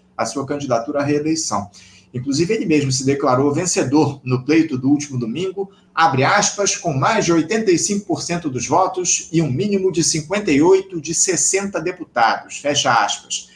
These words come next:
em uma apuração pra lá de questionável, e um regime político de partido único.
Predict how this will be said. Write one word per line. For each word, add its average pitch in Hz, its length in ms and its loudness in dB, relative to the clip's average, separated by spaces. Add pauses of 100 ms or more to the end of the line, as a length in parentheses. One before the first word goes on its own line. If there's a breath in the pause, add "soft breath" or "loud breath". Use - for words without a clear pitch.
(200 soft breath)
em 196 240 -6
uma 147 180 -2
apuração 143 460 -2
pra 156 200 0
lá 151 180 2
de 160 100 -8
questionável, 135 800 -2 (500 soft breath)
e 359 80 -4
um 370 40 -2
regime 170 320 0
político 151 440 0
de 165 120 -8
partido 185 500 -6
único. 113 540 -6